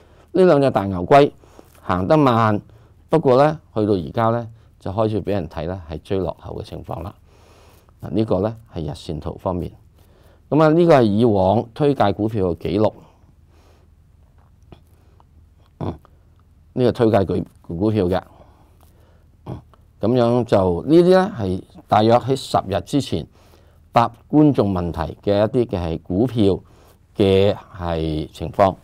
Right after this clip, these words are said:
如果你呢個股票我答唔到你嘅，你可以翻查下呢個網頁，睇下係會唔會係曾經以前有朋友問過，咁可以啦，嚟到參考下。咁當然啦，如果太長時期嘅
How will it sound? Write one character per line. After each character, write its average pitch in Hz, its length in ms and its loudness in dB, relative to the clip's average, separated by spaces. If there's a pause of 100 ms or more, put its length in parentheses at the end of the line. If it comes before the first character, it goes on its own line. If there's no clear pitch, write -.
(360)
如 85 180 -4
果 117 120 4
你 107 380 2
呢 135 120 0
個 107 120 2
股 104 180 -4
票 110 180 0
我 98 160 -4
答 95 160 -4
唔 85 160 -8
到 90 180 -2
你 104 200 0
嘅， 95 200 0 (180)
你 92 140 -4
可 101 140 -2
以 110 100 -2
翻 120 280 -4
查 80 200 -10
下 76 140 -10
呢 104 140 -4
個 98 80 -4
網 85 240 -8
頁， 85 200 -4 (460)
睇 107 180 -2
下 101 280 -2 (100)
係 - 40 -14
會 85 260 -6
唔 80 100 -10
會 85 180 -6
係 80 160 -10
曾 78 240 -12
經 117 240 -4
以 98 120 -4
前 80 140 -4
有 82 100 -6
朋 85 180 -10
友 80 100 -8
問 85 300 -6
過， 95 260 2 (600)
咁 107 200 -2 (160)
可 92 220 -8
以 92 120 -4
啦， 95 200 -8
嚟 85 100 -10
到 - 80 -12
參 90 240 -10
考 85 140 -8
下。 76 220 -10 (600)
咁 123 160 -2
當 139 160 2
然 90 120 -4
啦， 123 260 -4 (720)
如 113 380 0
果 110 120 0
太 101 320 -6
長 78 300 -8
時 78 180 -12
期 80 240 -10
嘅 95 220 -2